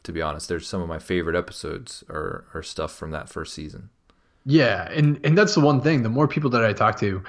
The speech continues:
Speaker 2: the more people that are in that boat where absolutely nothing but good things to say about Eccleston. Yes, there were some production value issues of the show at that time, but nothing against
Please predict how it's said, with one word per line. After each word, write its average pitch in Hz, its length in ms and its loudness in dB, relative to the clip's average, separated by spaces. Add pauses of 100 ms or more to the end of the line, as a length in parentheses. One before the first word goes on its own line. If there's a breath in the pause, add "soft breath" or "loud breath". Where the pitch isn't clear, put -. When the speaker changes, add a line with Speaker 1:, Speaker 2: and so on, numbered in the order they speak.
(460 loud breath)
Speaker 2:
the 131 200 4
more 135 240 8
people 117 300 4
that 104 120 2
are 101 120 0
in 98 160 -4
that - 200 -4
boat - 300 -8 (140)
where 101 640 4 (760 soft breath)
absolutely 127 800 2
nothing 131 760 2
but 104 160 0
good 110 220 0
things 104 260 0
to - 120 -8
say 110 160 4
about 101 240 4
Eccleston. 95 480 -2
Yes, 131 300 2
there 139 120 2
were 131 100 2
some 110 420 -4
production 123 520 0
value 107 340 0
issues 107 360 -2
of 104 140 0
the 98 80 -4
show 104 260 2
at 87 100 -2
that 90 140 -6
time, 98 380 -4
but 107 420 4 (460 soft breath)
nothing 123 680 2
against 104 340 -2